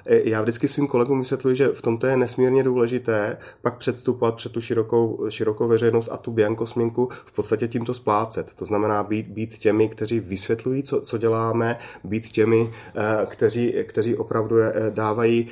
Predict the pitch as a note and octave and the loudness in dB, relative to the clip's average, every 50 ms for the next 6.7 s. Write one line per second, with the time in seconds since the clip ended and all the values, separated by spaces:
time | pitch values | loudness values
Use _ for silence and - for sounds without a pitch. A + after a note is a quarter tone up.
0 | - - - G#2 G2 G2 - - F#2+ F#2 G#2+ A2 G#2+ G#2 A2+ A2 A2+ - - A2+ | -10 -12 -8 -6 -6 -6 -6 -6 -6 -4 -2 -2 0 2 2 2 0 0 -2 -2
1 | G#2+ A2 G#2+ - A2 G#2+ A2 A2 - - A#2+ A2+ A2+ - - A2 A2 G#2+ A2 - | -2 0 0 0 0 -2 -2 -4 -4 -4 -4 -4 -4 -2 0 0 0 0 -2 -4
2 | - - A2 G2+ G#2 G2+ - - G2+ - - A2 A2 A2 - - - A2+ G#2+ G#2+ | -2 0 0 0 0 -2 -4 -6 -6 -2 0 0 0 0 -2 -2 -2 -2 0 0
3 | G#2 - A#2 A2+ G#2+ A2 G#2+ G#2+ A2+ A2 A2 - - - - - G2+ G#2+ G#2+ A#2 | 0 0 0 2 4 4 4 4 4 2 2 -2 -10 -10 0 2 2 4 4 2
4 | A2+ - - G#2+ A2+ A2 - - - - - - - - _ _ _ _ _ _ | 0 0 0 0 0 0 -2 -6 -8 -8 -12 -18 -20 -20 _ _ _ _ _ _
5 | _ _ _ _ - - - - - B2+ A#2+ B2 A#2 A#2+ C#3 E3 F3 C3+ G2+ F2 | _ _ _ _ -20 -16 -14 -2 2 2 2 2 0 2 2 4 6 4 4 2
6 | E2 - - - G#2+ F#2+ G2+ - - - - G#2+ G#2 | 0 -6 -10 -12 -10 -8 -8 -8 -6 -2 0 0 0